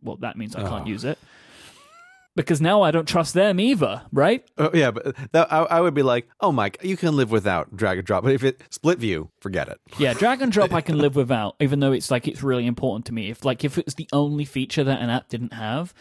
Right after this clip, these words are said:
Speaker 1: I would get used to it. But s-, I
Speaker 2: Right.
Speaker 1: can't have an email application that doesn't work in split view on my iPad, because that's how I use email <laughs> applications.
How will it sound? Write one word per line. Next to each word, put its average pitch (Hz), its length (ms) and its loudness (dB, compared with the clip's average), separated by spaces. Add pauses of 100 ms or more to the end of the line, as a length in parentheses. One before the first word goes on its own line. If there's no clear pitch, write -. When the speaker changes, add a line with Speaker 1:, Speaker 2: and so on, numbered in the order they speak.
(480)
Speaker 1:
I 143 100 4
would 127 200 -2
get 135 160 -2
used 117 260 -4
to 196 120 4
it. 233 160 -2 (260)
But - 220 -2
s-, - 120 -12
I 143 80 0
Speaker 2:
Right. - 80 -2
Speaker 1:
can't 156 320 2
have 139 160 0
an 131 80 2
email 120 220 4
application 113 520 -4
that - 60 -20
doesn't 113 300 -6
work 107 200 -6
in 123 40 -6
split 120 240 -8
view 113 120 -12
on 104 100 -10
my 104 240 -10
iPad, - 260 -12
because 113 220 -8
that's 117 240 -6
how 113 160 -4
I 110 80 -4
use 113 320 -10
email 104 240 -12
<laughs> - 20 -14
applications. - 680 -6